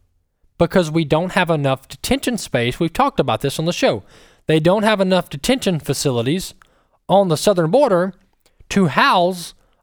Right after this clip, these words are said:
all the illegal immigrants. Okay? So when you reduce the number of detention facilities that we have,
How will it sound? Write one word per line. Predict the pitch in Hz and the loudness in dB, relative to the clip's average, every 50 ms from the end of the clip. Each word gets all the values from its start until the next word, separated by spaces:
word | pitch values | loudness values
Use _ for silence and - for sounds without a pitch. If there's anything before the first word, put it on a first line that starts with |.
| _ | _
all | - 175 196 208 208 | 2 4 4 4 4
the | 190 208 196 | 2 0 0
illegal | 202 202 214 202 190 214 247 | 2 2 2 2 2 2 2
immigrants. | - 240 170 123 101 - - - - - - _ _ _ _ _ _ _ _ _ _ _ - | 0 0 -2 -4 -6 -10 -14 -18 -20 -20 -20 _ _ _ _ _ _ _ _ _ _ _ -6
Okay? | 156 - - 202 247 262 - - _ _ _ _ _ _ _ _ | -2 0 2 2 2 2 -2 -8 _ _ _ _ _ _ _ _
So | - - - 202 208 208 208 202 202 202 180 160 - _ _ _ _ _ _ _ _ _ | -12 -2 2 4 4 6 6 4 2 0 -2 -6 -12 _ _ _ _ _ _ _ _ _
when | - 185 196 196 | 2 2 4 4
you | 202 214 214 | 4 2 2
reduce | 180 190 180 160 147 190 254 285 - - - | 2 2 0 2 2 2 2 2 0 0 0
the | - 214 | 0 0
number | 185 190 220 233 202 185 175 | 2 2 0 2 2 2 2
of | 165 139 135 | 2 0 -2
detention | 131 - - - 302 294 294 233 | -8 -4 -4 -2 -2 -2 -4 -4
facilities | - - 143 - - 156 151 139 131 131 127 120 | -4 -4 -6 -4 -2 -2 0 0 0 -2 -2 -2
that | 117 135 117 | -2 -2 -2
we | 113 110 | -2 -4
have, | 104 110 101 101 107 135 139 - | -4 -4 -2 -2 -2 -4 -6 -12